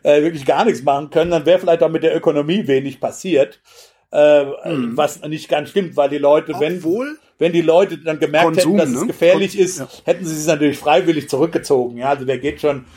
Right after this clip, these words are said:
Speaker 2: Ja.
Speaker 1: ins Schwimmbad, wer geht schon in die Kneipe, wer geht schon, ähm, äh, äh, alles richtig. Aber, ähm, aber, äh, ge-, genau, also dann,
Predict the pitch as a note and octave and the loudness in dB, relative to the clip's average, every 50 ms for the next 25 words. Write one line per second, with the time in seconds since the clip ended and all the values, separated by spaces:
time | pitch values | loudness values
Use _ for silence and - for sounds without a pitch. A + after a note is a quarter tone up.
0 | - - - - D#3+ D3 - - - E3 E3+ F3+ - C#3+ C3+ C#3+ D#3 - D3 D3 | -20 -12 -8 -6 -6 -6 -4 -2 0 0 0 2 0 0 2 0 0 2 2 0
1 | C3 D3+ D3+ - - E3 D3+ C#3+ C#3 C#3 B2+ - D3 C#3+ C#3+ D#3 D#3+ - C3+ C3+ | 2 0 -2 -2 -2 -4 -4 -4 -6 -6 -6 -4 -2 0 0 0 0 0 -2 -2
2 | B2+ C3+ C3+ C3 C3+ C#3 C3+ - D3 C3+ C3 B2+ _ - - - - - - _ | 0 0 0 0 -2 -4 -4 -4 -4 -4 -4 -6 _ -20 -20 -20 -20 -20 -12 _
3 | - C#3 C#3 C#3+ C#3 C3+ D3 D3 C#3+ C#3 D3+ D3 D3+ D#3 C#3+ C3 B2+ C3+ - - | 0 2 2 2 2 0 -4 -6 -6 -6 -4 -6 -8 -10 -10 -12 -14 -14 -10 -4
4 | C3+ D3 D#3 C#3+ - C#3+ C#3 - - - - - - D3 D3 D3+ D3 D3+ G3 - | -4 -2 -2 -2 -2 -2 -2 -4 -4 -8 -14 -8 -4 0 2 2 2 0 0 -2
5 | E3 D#3 D3 C#3+ B2 - - - _ - - E3 F3+ F3 F3+ - D#3+ - - - | -2 -2 -2 -2 -8 -14 -20 -20 _ -2 0 0 0 0 -2 -6 -8 -10 -12 -12
6 | - - G#2+ G2 _ - - - - - C#3+ F3+ F#3 F#3+ E3 C#3 E3+ D3 A#2+ F#2 | -16 -16 -18 -18 _ -20 -20 -20 -8 -2 0 0 0 0 -2 -2 -2 -2 -2 -4
7 | - C3+ D3+ D3 E3+ E3+ F3 G#3 | -2 -4 -4 -2 0 0 2 4